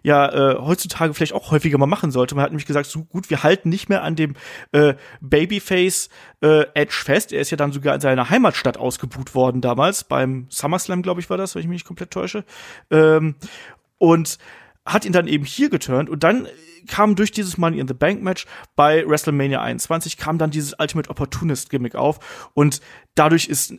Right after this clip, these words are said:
Edge wirklich dann, äh, in ganz neue Sphären aufge-, aufgestiegen. Die Fehde zwischen ihm und John Cena sicherlich eine der wichtigsten in dieser Zeit.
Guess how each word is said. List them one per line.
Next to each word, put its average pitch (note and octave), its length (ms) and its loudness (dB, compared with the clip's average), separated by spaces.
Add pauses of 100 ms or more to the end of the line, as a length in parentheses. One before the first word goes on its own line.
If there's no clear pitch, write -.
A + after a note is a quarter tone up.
Edge - 460 -2
wirklich C#3+ 300 -8
dann, C3+ 260 0
äh, C3 360 -2
in D#3 240 -2
ganz E3+ 260 0
neue D3+ 120 4
Sphären F3 400 0
aufge-, B2 640 -2
aufgestiegen. C3+ 640 -4 (520)
Die D3 220 -4
Fehde F3 380 2
zwischen D#3 420 -2
ihm E3+ 280 -4
und C#3 320 -4
John C3+ 180 0
Cena E3 280 -2
sicherlich C#3 380 -4
eine D3 300 0
der C3 340 2
wichtigsten F#3 600 -2
in D#3+ 160 -4
dieser E3 260 -2
Zeit. E3 340 -2